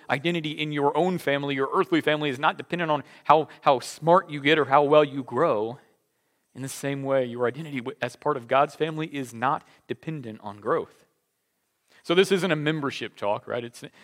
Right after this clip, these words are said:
it's not about how many dollars you have to contribute or, or, or, or people you have to recruit. Both of those are good things, by the way, but, but there is no number attached to it. That's the difference.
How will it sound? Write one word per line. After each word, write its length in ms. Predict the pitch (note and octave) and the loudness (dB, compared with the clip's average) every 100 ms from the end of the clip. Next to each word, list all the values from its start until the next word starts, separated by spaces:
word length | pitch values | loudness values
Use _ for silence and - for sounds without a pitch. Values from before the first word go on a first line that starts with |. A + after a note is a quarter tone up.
| - | -6
it's 140 | C3 D3+ | -4 2
not 140 | D3+ | 6
about 240 | D#3+ E3+ D3+ | 6 6 4
how 80 | |
many 180 | D#3+ D#3 | 0 -2
dollars 580 | B2 A2 A#2 C3+ C#3+ C#3 | -6 2 6 6 4 0
you 80 | C#3+ | -4
have 120 | C#3 | -4
to 80 | E3 | -6
contribute 500 | D3 B2 D3 C#3 C#3+ | -10 -8 -2 0 0
or, 140 | B2 - - | -2 -4 -8
or, 140 | C3+ A#2 - | -4 -4 -4
or, 160 | B2+ A2+ | -4 -2
or 100 | G#2+ | -4
people 320 | - D#3+ D#3 | -4 0 2
you 80 | C3+ | 6
have 100 | D3 | 6
to 60 | D3 | 6
recruit. 600 | C#3 - C#3 C3+ - - _ _ _ _ _ _ _ _ _ _ _ _ _ _ _ - | -4 -4 -6 -6 -10 -20 _ _ _ _ _ _ _ _ _ _ _ _ _ _ _ -10
Both 160 | B2+ | -4
of 60 | C3 | -2
those 200 | B2+ A#2+ | -2 -4
are 60 | A#2 | -6
good 240 | C3+ A#2 | -6 -6
things, 320 | A#2+ B2+ A#2+ | -10 -10 -8
by 140 | G#2 G#2 | -6 -4
the 100 | G#2 | -2
way, 140 | A#2 | -2
but, 160 | A#2 - _ _ _ - | -4 -10 _ _ _ -10
but 140 | C3+ | -6
there 120 | C#3 | -4
is 160 | C#3 C#3 | -4 -4
no 320 | D3+ D3+ C#3 - _ _ _ - | -2 0 -2 -8 _ _ _ -18
number 540 | A2+ C#3+ D3+ B2 G#2+ | -4 -2 -2 -2 -2
attached 480 | F#2+ - F#2 - - | -2 -4 -6 -8 -14
to 120 | G#2 | -14
it. 100 | E2+ | -4
That's 240 | A#2 B2 - | -4 -4 -8
the 120 | A#2 | -12
difference. 500 | G#2+ - D#2+ - | -12 -14 -20 -20